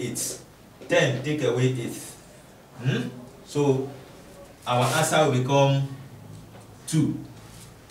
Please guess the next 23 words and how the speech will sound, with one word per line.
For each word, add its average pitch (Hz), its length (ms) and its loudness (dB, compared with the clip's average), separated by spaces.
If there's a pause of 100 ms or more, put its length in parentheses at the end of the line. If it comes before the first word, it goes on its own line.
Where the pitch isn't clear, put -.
(1080)
Our 113 100 -4
answer 127 240 0
will 123 80 0
become 127 320 2
two. - 440 0
So 170 200 2
here, - 520 8
we 139 100 -4
come 180 240 4
here 170 140 8
again. 160 420 4 (1040)
Nine 175 560 4 (360)
minus 131 1040 0 (340)
six. - 720 -2 (400)
This 156 180 -2
one 143 200 6
is 123 120 0
very 127 220 6
easy. - 280 -4
Since - 640 2 (680)
the 131 240 2 (680)
tenth 196 540 2 (840)
digit 131 420 0